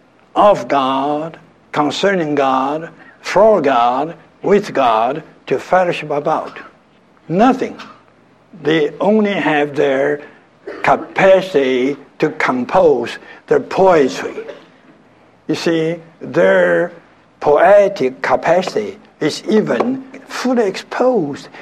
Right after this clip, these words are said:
in their kind of vindication, in their kind of rebuking. Today, they are New Testament way. What we want to hear is not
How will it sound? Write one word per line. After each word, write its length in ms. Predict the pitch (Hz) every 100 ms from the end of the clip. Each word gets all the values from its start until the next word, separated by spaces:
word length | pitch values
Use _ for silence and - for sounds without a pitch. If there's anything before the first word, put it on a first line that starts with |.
| -
in 140 | 151
their 240 | 160 185 190
kind 440 | - 190 202 185
of 60 | 165
vindication, 880 | 180 185 185 - 254 262 - - - - _ _ _ -
in 100 | 165
their 180 | 165
kind 320 | 165 165 165 170
of 60 |
rebuking. 720 | 160 151 156 220 185 131 - - _ _ _ _ _ _ _ _ - _ _ _ _ _ _ _ -
Today, 600 | 123 135 135 113 - - - _ _ _ -
they 200 | 143 143
are 280 | 135 123 - - _
New 400 | - 143 180 208
Testament 920 | 202 - 185 - - 123 120 117 135 - - _ _
way. 520 | - 135 131 85 - - _ _ _ _ -
What 260 | 160 165 156
we 160 | 151
want 320 | 151 185 185 165
to 120 | 143
hear 500 | 180 196 127 120 143 - -
is 200 | 127 -
not 600 | 143 185 175 135 127